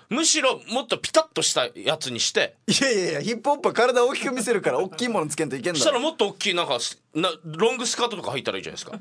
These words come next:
Speaker 2: <laughs> そし-
Speaker 1: 動いた時にふわってなる。あの、だからバレエとかと一緒ですよ。
Speaker 2: そしたらバレエさ、バレエなるし。
Speaker 1: バレエ習いたくないんでしょ？
Speaker 2: で、ヒップホップだから、ヒップホップの文化があるでしょうが。
Speaker 1: うん、そんな文化じゃだからダメですよ。
Speaker 2: <laughs> なんだ？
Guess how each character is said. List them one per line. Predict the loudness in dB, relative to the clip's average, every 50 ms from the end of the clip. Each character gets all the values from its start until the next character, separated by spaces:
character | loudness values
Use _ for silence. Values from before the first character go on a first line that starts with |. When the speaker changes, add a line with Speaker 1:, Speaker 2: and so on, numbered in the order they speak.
| -12 -8
Speaker 2:
<laughs> | -4 -2
そ | 0
し- | 2
Speaker 1:
動 | 2 2 4
い | 2
た | 2 2
時 | 2 -2
に | -4 -6
ふ | -2 -2
わ | -2 -2
っ | -2
て | -4 -4
な | -2 -4 -6
る。 | -2 0
あ | 0 0
の、 | 0 0 -2
だ | -2 0
か | 0
ら | 0 0 0 2
バ | 2 2 2
レ | 2 0
エ | 0
と | -2 -4
か | -6
と | -6
一 | -6 -4
緒 | -4 -4
で |
す |
よ。 |
Speaker 2:
そ | -2 -2
し |
た | -2 0
ら | 2
バ | 2 2
レ | 2
エ | 0 0
さ、 | -2 -6 -2 0
バ | 0 2
レ | 2
エ | 0
な | -2 -4
る | -6 -8
し。 | -10 -10 -12 -14 _ _ _ _ _ _ _ _ _ -2
Speaker 1:
バ | 2 4 4 4
レ | 4 4
エ |
習 | 4 4 2 4
い | 2
た | 2
く | 2 2
な | 0 0
い | 0
ん |
で | -2
し | -4 -4
ょ？ | -6 -8 -12 _ -4
Speaker 2:
で、 | -2
ヒ | -2 -2
ッ | -4 -2
プ | -2
ホ | -2 -2
ッ | 0
プ | -2 -2
だ | -2 -2
か | -2
ら、 | -2
ヒ | -4
ッ | -4 -2
プ | -2
ホ | -2 0
ッ |
プ | 0 -2 0
の | 2 2 2 0
文 | 0 -4 -4 -4
化 | -4
が | -2 -2
あ | 0
る | 0 -2
で | -2
し | -4 -8
ょ |
う | -8 -10
が。 | -12 -14 _ _ _ _ _ _ _ _ _ _ -16
Speaker 1:
う | -16 -16 -14 -14
ん、 | -12
そ | -10 -8
ん | -6 -6
な | -6
文 | -6 -6 -6
化 | -6 -6 -8
じ | -8
ゃ |
だ | -10 -10
か | -12
ら | -12 -10
ダ | -10 -8
メ | -8 -8
で | -10
す | -12 -14
よ。 | -16 -16 -16 -16 -10
Speaker 2:
<laughs> | -10 0 2
な | 2 2
ん | 2 0 -2 -2 -2 -2 -4
だ？ | -6 -6 -4 -6 -6 -8